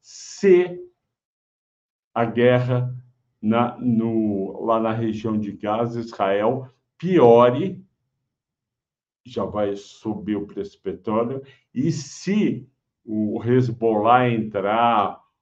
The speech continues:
ou a Síria entrar, ou o Irã entrar, ou o Egito entrar, sobe mais ainda,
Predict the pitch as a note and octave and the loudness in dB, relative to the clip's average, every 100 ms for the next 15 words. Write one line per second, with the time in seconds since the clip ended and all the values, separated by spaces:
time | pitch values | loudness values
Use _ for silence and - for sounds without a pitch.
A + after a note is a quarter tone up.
0 | _ G2 G#2+ A2 - - A#2+ B2+ B2+ G#2+ | _ -8 -6 -6 -8 -8 -4 -2 -2 -2
1 | - G2 G#2 A2+ A#2 A2 G#2+ G#2+ A2 G2+ | -4 -4 -4 -2 0 0 0 0 -2 -2
2 | A2+ B2+ A#2 B2 G#2 A2 A2+ A2+ A2 G#2+ | 0 0 -2 -6 -4 -2 0 -2 -2 -6
3 | G#2 A#2+ A#2+ A2+ - - _ _ G#2+ G#2+ | -8 -10 -8 -8 -10 -14 _ _ -4 0
4 | B2+ B2+ - _ - - - E3 D#3+ D#3 | 0 -2 -12 _ -20 -18 0 4 4 2
5 | E3 C#3 C#3 D#3 D#3+ D3+ A#2 F2 E2+ | -2 0 -2 -4 -4 -2 -2 -4 -8